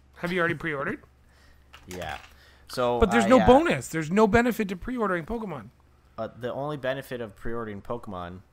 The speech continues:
Speaker 2: is that, um, if I, I, I had, like, a bunch of game credit, so if I use that credit towards a game within three weeks of its launch or pre-order,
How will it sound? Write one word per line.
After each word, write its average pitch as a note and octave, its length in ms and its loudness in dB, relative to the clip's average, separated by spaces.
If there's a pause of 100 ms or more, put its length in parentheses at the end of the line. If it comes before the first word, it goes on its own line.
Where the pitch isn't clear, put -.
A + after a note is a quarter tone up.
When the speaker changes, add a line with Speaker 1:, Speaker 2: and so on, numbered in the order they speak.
(180)
Speaker 2:
is F#2+ 260 -14
that, F2+ 640 -12
um, D#2+ 480 -18
if - 160 -16
I, F#2+ 300 -10 (1000)
I, F2 100 -14 (100)
I G2 80 -10
had, G#2+ 180 -10
like, G2+ 120 -10
a G2 60 -10
bunch G2 220 -10
of F2 80 -16
game G2 240 -12
credit, F2 380 -12 (500)
so - 160 -12
if F#2+ 100 -12
I G2+ 60 -8
use G#2 300 -10
that G2+ 160 -8
credit G#2 280 -10
towards G2 640 -12
a G2 100 -14
game F2+ 500 -12
within G2 320 -12
three G2+ 420 -12
weeks G2+ 360 -10
of G2 100 -10
its - 200 -14
launch F#2+ 380 -12
or E2+ 80 -14
pre-order, A2+ 640 -10